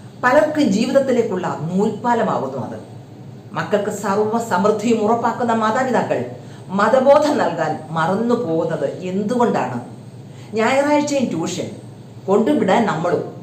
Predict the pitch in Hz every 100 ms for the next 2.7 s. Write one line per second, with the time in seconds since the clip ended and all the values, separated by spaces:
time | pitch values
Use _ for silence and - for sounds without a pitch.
0 | - 214 302 359 330 294 269 269 247 220
1 | 190 156 160 156 - 262 185 156 139 143
2 | 160 185 185 139 156 139